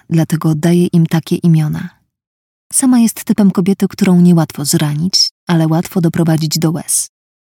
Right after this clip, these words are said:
Północ i ryba dochodzą niemal jednocześnie. Ciało chce spać, ale mózg jest jak świeżo obudzony szczeniak.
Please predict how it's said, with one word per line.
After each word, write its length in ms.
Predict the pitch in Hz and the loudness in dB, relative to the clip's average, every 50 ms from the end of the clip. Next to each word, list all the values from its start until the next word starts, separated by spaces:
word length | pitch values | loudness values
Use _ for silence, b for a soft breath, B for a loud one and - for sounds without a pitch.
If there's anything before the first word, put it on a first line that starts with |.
| _ _ _ _ _ _ _ _ _ _ _ _ _ _ _ _ _ | _ _ _ _ _ _ _ _ _ _ _ _ _ _ _ _ _
Północ 540 | - 220 208 202 202 233 233 - - - - - | 2 4 4 4 4 2 0 -2 -6 -6 -2 0
i 100 | - 185 | 2 2
ryba 240 | 202 196 185 190 | 2 2 2 0
dochodzą 420 | 175 175 175 - 190 175 180 175 175 | 0 0 -2 0 0 0 2 4 4
niemal 280 | 170 170 165 165 165 | 4 4 4 2 2
jednocześnie. 840 | 160 160 175 185 160 - 175 160 160 - 170 170 156 - - - - - - _ _ _ _ _ _ _ _ _ _ | 2 2 2 0 0 0 -2 -4 -4 -6 -10 -10 -6 -6 -6 -6 -8 -16 -20 _ _ _ _ _ _ _ _ _ _
Ciało 260 | - - 165 156 156 | -4 -2 -2 -2 -2
chce 200 | 147 - - - | -6 -6 -4 -4
spać, 480 | 151 - - - 160 160 - - - - | -4 -4 -4 -6 -8 -8 -6 -6 -6 -4
ale 240 | - 175 160 160 156 | -2 -4 -2 -2 -2
mózg 440 | 156 151 156 160 160 - - - - | -2 0 2 2 2 0 -2 -6 -8
jest 240 | 151 156 - - - | -10 -10 -10 -8 -8
jak 180 | 151 147 - | -8 -6 -4
świeżo 420 | - - - - 165 165 156 131 - | -4 -6 -2 0 0 0 0 -2 -2
obudzony 480 | 156 156 156 170 156 - 156 156 160 | -4 -2 -2 -2 -2 -2 -4 -4 -6
szczeniak. 600 | 147 - - - 175 180 - - - - - - | -8 -8 -6 -6 -8 -8 -8 -12 -14 -16 -18 -20